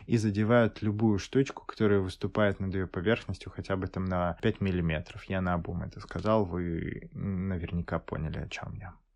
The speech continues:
И на этом, пожалуй, все. С вами был подкаст «Хьюстон, у нас ребенок». Подписывайтесь на нас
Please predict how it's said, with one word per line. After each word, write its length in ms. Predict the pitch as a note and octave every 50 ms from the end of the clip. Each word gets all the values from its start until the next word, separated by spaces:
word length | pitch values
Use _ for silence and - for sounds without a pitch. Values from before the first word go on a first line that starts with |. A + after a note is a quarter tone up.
| _ -
И 120 | C#3+ B2+
на 200 | A#2 G#2+ G2 G2
этом, 240 | A2+ C3+ - F#3 E3+
пожалуй, 640 | - G2+ F#2 F2+ F#2+ F#2+ G#2 A2+ A#2 A2+ - - - _ _ - -
все. 340 | - - - F2 E2+ G2 - _ _
С 120 | - -
вами 220 | G2+ G2 G#2+ A2+ A2
был 360 | G2+ G2 G#2+ G#2+ G#2 - - _ _ -
подкаст 760 | - G#2 - - - - G2+ F#2+ F#2 - - - - - _ - - _ -
«Хьюстон, 560 | - - A2+ G2+ F#2 - - G2+ F#2+ F#2 E2+
у 60 | - G#2+
нас 260 | G2 F2+ F2 - -
ребенок». 640 | - F2+ F2 G2+ C3+ E3 F#3+ D#3+ A#2+ - - - - _ -
Подписывайтесь 880 | B2 A#2 - - - A#2+ A2 - - G#2+ G#2 G2+ - - G#2 - - -
на 120 | G#2 G2+
нас 440 | G2 G2 A#2 C#3+ E3+ E3+ - - -